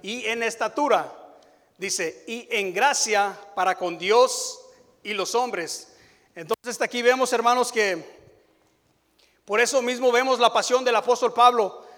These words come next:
ahí en Filipenses, Filipenses tres. Vayan a Filipenses conmigo, Filipenses tres, tres diez. Filipenses tres diez dice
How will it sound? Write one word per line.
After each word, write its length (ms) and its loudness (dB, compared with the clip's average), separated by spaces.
ahí 220 -2
en 100 -2
Filipenses, 1000 -2
Filipenses 560 -4
tres. 580 0
Vayan 180 -2
a 80 0
Filipenses 380 -2
conmigo, 280 0
Filipenses 540 -4
tres, 800 -4
tres 220 -4
diez. 640 -2
Filipenses 560 -4
tres 240 -2
diez 640 -4
dice 640 -6